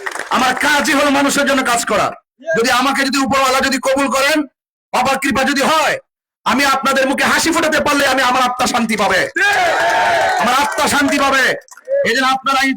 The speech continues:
আমার প্রতি ভরসা রাখতে পারেন। ইনশাআল্লাহ আমি প্রত্যেকটা কাজ সুচারুরূপে আমি আপনাদের হয়ে করে দিব। এবং আপনাদের মা বোনরা যারা আছেন, আপনারা চা পাতা তোলেন, তোলেন না? এই,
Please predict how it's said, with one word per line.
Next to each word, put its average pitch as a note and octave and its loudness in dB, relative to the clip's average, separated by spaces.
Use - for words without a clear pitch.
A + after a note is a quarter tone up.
আমার B3 0
প্রতি C4 -4
ভরসা C#4 0
রাখতে C#4+ -2
পারেন। D4 0
ইনশাআল্লাহ C4 0
আমি G#3 -2
প্রত্যেকটা D4+ -2
কাজ A#3 0
সুচারুরূপে G3+ -2
আমি D#3+ -4
আপনাদের E3 -4
হয়ে C#3+ -4
করে C3 -4
দিব। G#2+ -4
এবং E3+ 0
আপনাদের F#3 -2
মা C#3 0
বোনরা G3+ 0
যারা F#3 0
আছেন, E3+ -2
আপনারা D#3 -4
চা D3+ -2
পাতা C#3+ -4
তোলেন, C3 -2
তোলেন E3+ 0
না? B3 -4
এই, G3+ -2